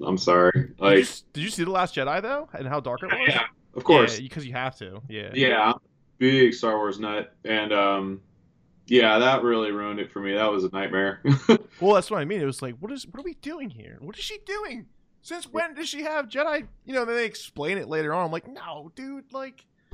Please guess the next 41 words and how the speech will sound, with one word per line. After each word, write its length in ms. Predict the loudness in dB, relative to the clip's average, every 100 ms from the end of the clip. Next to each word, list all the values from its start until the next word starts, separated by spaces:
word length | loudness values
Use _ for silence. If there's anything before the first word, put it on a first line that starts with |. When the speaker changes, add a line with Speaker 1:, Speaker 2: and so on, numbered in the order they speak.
| -6 -8 -8 0
Speaker 1:
Yeah, 600 | 2 2 0 -2 -4 -6 -14 -18 -10
no, 400 | -6 -4 -2 2
that, 180 | 4 6
that 100 | 6
really 160 | 6
bummed 220 | 4 0 0
me 100 | 2
out. 340 | 2 0 -4 _ 0
Uh, 60 |
I 240 | 2 6 6
really 240 | 6 4
like 180 | 6 6
The 80 | 2
Force 320 | 0 -2 0
Awakens. 600 | 2 2 2 -4 -4 -6
I, 160 | -2 0
I 180 | 2 2
re-, 160 | 2 0 2
like, 200 | 0 -2 _ -2
I 80 | 0
cried 340 | 0 2 4 4
Speaker 2:
Great 60 |
Speaker 1:
when 100 | 2
I 120 | -2 -2
saw 320 | 0 0 0
that. 240 | -2 -4
Speaker 2:
intro. 380 | -8 -16 -18 -20
Great 340 | -16 -12 -10 -12
intro, 640 | -14 -14 -14 -12 -14 -18 _ _ _ _ _ _
like, 220 | -20 -16 -16 -18 _ _ -18 -18 _ _ _ _ _
to 160 | -20 -20
a 60 |
series. 580 | -18 -18 -18 -18 -20 _ _ 0
Speaker 1:
Big 160 | 0
fan 180 | 4 2
of 40 | 2
that 160 | -2 _
movie. 120 | -12 -12 _ _ _ _ _ _ _ -10
And 80 | -4
then 160 | -2
just 220 | -2 -2